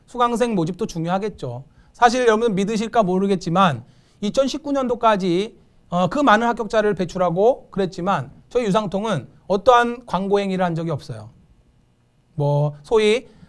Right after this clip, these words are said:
어, 수험생인 척하면서 카페에서 뭐 댓글 작업을 하는 알바 작업 이런 걸 해본 적이 없어요.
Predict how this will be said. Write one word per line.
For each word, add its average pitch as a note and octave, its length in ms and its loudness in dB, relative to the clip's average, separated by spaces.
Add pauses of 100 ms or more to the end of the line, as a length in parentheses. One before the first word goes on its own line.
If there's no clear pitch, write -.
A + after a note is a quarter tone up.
(120)
어, D#3+ 400 2
수험생인 C#4 560 4
척하면서 G#3 540 -2
카페에서 G3+ 920 0 (140)
뭐 D3 100 -6
댓글 F3 300 -2
작업을 F3 340 0
하는 E3 220 -4
알바 D3+ 340 0
작업 B2+ 260 -4
이런 G3+ 200 -2
걸 G3 140 -2
해본 F#3 200 -2
적이 E3+ 160 -4
없어요. A#2 400 -12